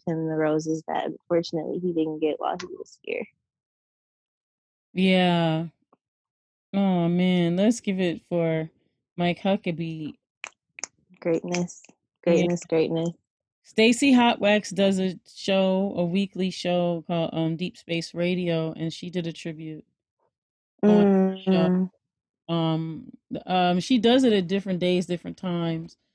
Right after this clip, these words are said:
Speaker 2: but she did a live on Saturday at five, and I think she's been doing that weekly.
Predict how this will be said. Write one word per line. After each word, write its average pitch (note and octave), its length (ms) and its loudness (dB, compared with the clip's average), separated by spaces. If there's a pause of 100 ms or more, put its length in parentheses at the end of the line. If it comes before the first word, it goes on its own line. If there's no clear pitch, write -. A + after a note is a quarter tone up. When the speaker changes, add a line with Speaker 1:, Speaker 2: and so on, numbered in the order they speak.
(280)
Speaker 2:
but F3 100 -4
she G3 180 -2
did F#3 200 0
a F3 80 2
live E3+ 600 0 (100)
on E3 420 0
Saturday D#3+ 960 -4
at D#3 160 -6 (100)
five, D#3 440 -2
and E3 100 -4
I E3 80 -2
think F3+ 180 -6
she's F3 220 -12
been E3 200 -6
doing E3 240 -4
that D#3+ 220 -6
weekly. E3 560 -10